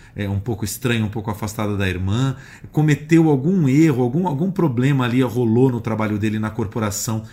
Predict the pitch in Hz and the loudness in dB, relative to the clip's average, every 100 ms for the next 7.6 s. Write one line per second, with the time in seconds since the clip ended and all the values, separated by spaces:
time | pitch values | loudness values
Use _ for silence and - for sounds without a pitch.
0 | - - 127 117 - 139 135 123 - 123 | -20 -2 0 0 2 2 2 -2 -2 -2
1 | 117 104 95 - 127 143 104 107 127 - | 0 -2 -4 -4 -2 0 0 -2 -4 -10
2 | - 110 104 101 117 113 120 110 113 - | -12 -4 -4 -2 -2 -2 -2 -4 -6 -4
3 | 117 110 110 110 110 139 185 190 202 190 | -4 -2 -2 -2 -2 0 -2 -2 -2 -2
4 | 190 - - 131 - 117 117 135 117 135 | -4 -4 -2 -2 -2 -4 -2 -2 0 0
5 | 170 170 - - - - 202 196 196 - | -2 -6 -18 -20 -10 -2 -2 0 -2 0
6 | 185 185 165 139 151 160 151 160 156 170 | 0 2 4 4 2 0 -2 0 0 0
7 | 139 120 123 - 139 | 0 2 0 0 -6